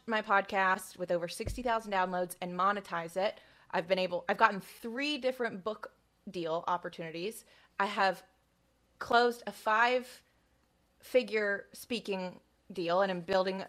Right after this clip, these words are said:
my, my speaking business. So all of those things were just hopes and dreams before, and now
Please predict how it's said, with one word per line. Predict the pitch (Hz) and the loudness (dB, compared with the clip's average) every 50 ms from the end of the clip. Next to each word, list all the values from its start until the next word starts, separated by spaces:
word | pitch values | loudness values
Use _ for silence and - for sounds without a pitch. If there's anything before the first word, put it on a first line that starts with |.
| - - | -12 -10
my, | - 202 190 185 180 180 180 - | -6 -4 -2 0 0 -2 -2 -4
my | 196 185 185 | -6 -8 -8
speaking | 185 - - 196 185 - 196 185 180 180 175 - - - _ _ _ - | -10 -10 -10 -10 -10 -8 -8 -8 -8 -10 -12 -14 -20 -20 _ _ _ 2
business. | 196 170 170 - 180 180 190 190 - - - - - _ _ - | 2 2 4 2 -2 -4 -4 -6 -8 -14 -20 -20 -20 _ _ -2
So | - 262 233 - - - _ _ | 0 2 2 2 0 -6 _ _
all | 233 247 285 311 330 | 6 8 8 6 4
of | 302 247 | 2 2
those | 269 247 240 240 | 2 2 2 0
things | - - 247 247 233 226 | 0 -2 -2 -2 -2 -2
were | 214 208 | -4 -4
just | 196 - 220 214 214 - - - - _ | -2 0 0 0 0 -2 -6 -12 -16 _
hopes | - - - 214 214 269 294 - - - - - | -14 0 4 6 6 6 4 0 -8 -14 -6 -4
and | - 220 208 190 | -2 -2 -2 0
dreams | 208 220 240 262 277 285 285 277 269 | 0 0 2 2 0 0 -2 -4 -6
before, | 226 196 202 - 247 269 269 220 196 185 | -6 -10 -6 -2 0 2 4 6 6 4
and | - - 202 208 | 4 0 -2 -2
now | 214 220 233 240 240 233 220 220 220 | 0 2 4 6 6 6 6 4 2